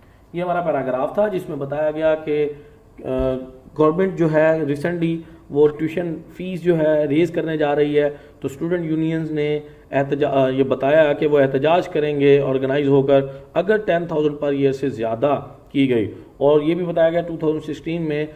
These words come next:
बहुत ज़्यादा तादाद university students की protest में appear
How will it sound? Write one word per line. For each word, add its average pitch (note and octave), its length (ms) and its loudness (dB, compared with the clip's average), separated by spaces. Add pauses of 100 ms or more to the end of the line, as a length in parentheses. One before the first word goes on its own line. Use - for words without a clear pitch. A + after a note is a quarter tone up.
(200)
बहुत D3 300 -2
ज़्यादा F#3+ 240 2
तादाद D#3 280 -2
university C#3 400 -2
students F3 440 -6
की D3+ 180 -4
protest D3 460 -2
में G#3+ 240 -2 (380)
appear D3 420 4